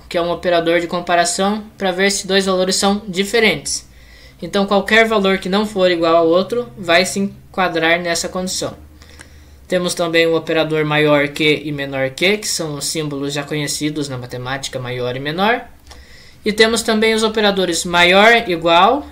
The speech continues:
e menor igual, que servem para também ver se um valor é maior ou igual a e-, a um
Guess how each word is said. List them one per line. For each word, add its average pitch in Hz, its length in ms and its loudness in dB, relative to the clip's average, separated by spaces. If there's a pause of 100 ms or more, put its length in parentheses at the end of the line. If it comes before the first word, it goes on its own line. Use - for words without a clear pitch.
(140)
e 208 60 0
menor 190 340 0
igual, 180 440 0 (480)
que 190 100 -4
servem 185 320 4
para 190 400 2 (340)
também 165 380 2
ver 139 220 -2
se 160 100 -8
um 151 80 -6
valor 147 300 -2
é 170 100 -6
maior 156 500 2
ou 196 220 4
igual 165 400 2
a 143 100 -2
e-, 160 300 -2
a 135 300 -4
um 131 200 -8